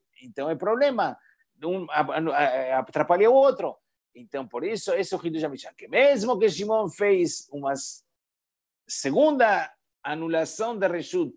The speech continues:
para Reuven, não serve, porque desde o momento ele não teve posse.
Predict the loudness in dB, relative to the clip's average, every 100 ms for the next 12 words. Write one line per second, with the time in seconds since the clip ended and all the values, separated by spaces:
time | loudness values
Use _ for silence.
0 | 2 4 6 4 2 0 -2 -2 -4 -8
1 | _ _ _ _ -12 -8 -8 -6 -6 -6
2 | -8 -8 -6 -8 0 0 2 -2 -4 -6
3 | -4 -2 -2 -2 -4 0 0 0 -4 -6
4 | _ _ _ _ -12 -10 -10